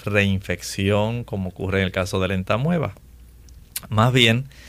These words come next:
el hecho de que tenga inflamación en la mucosa gástrica es lo que hace más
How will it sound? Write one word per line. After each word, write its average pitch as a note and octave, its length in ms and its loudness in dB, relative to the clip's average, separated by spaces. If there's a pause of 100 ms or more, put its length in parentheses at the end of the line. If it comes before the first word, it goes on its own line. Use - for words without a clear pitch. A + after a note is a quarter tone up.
(600)
el C3+ 200 6
hecho D#3+ 260 6
de D3+ 160 6
que D3+ 100 2
tenga D3 440 4
inflamación A2 1200 2 (680)
en B2+ 420 4
la G#2 120 4
mucosa G2+ 600 2
gástrica A2 720 2
es C3 140 2
lo C#3 180 0
que C3 160 4
hace B2+ 280 2
más B2 540 -2